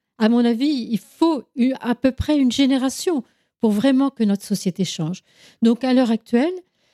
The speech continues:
euh, ben, les parents entendent parler d'éducation bienveillante et pour eux, ils, euh, soit ils n'ont pas compris, soit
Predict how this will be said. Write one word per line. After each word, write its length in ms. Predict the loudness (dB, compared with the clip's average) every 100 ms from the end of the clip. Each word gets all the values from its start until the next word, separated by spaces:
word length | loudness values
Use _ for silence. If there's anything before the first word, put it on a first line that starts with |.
| _ _ -2
euh, 240 | 2 2 2
ben, 240 | 0 2
les 80 | 2
parents 300 | 0 2 0
entendent 320 | 0 -2 0
parler 240 | 0 0 0
d'éducation 540 | 0 0 -2 0 -2
bienveillante 680 | 0 0 2 0 0 -2 -4 -6 _ -2
et 100 | -2
pour 380 | 0 0 2 2
eux, 100 | 2 0 -2 0
ils, 260 | 0 0 _ _ -20 _ _ _ _ _ _ _ _ _ _ 0
euh, 220 | 2 2
soit 520 | 0 0 2 2 -2 -2
ils 200 | 2 4
n'ont 160 | 2 -2 _ 0
pas 280 | 0 0 -12 _ _ _
compris, 640 | 0 0 2 0 2 0 0
soit 460 | -8 -2 0 0